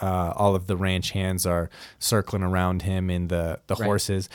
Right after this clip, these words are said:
Speaker 1: Like, almost a lot of the imagery from that passage was actually put into the film.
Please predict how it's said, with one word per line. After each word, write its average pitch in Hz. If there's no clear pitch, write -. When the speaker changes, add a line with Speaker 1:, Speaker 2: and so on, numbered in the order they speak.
Speaker 1:
Like, 165
almost 170
a -
lot 160
of 156
the 123
imagery 113
from 113
that 101
passage 104
was 104
actually 107
put 113
into 104
the 95
film. 98